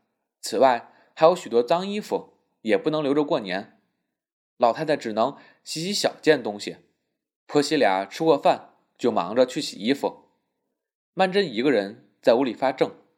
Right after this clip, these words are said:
顾太太还以为她是在等世君，其实她心底里也许还是有一种期待的，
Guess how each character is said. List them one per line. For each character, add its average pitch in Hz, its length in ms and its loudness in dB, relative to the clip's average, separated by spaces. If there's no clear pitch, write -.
顾 143 180 2
太 127 160 -2
太 107 320 -4
还 139 120 2
以 131 140 2
为 110 340 -2
她 - 120 0
是 175 60 6
在 190 100 0
等 - 180 -8
世 135 180 -2
君， 160 360 -6
其 - 200 -6
实 113 540 -4
她 135 140 -4
心 123 240 -8
底 117 120 -2
里 101 380 -8
也 120 160 0
许 104 360 -8
还 139 140 -6
是 160 80 -4
有 139 120 2
一 - 40 -10
种 123 160 -8
期 - 180 -4
待 160 200 0
的， - 200 -16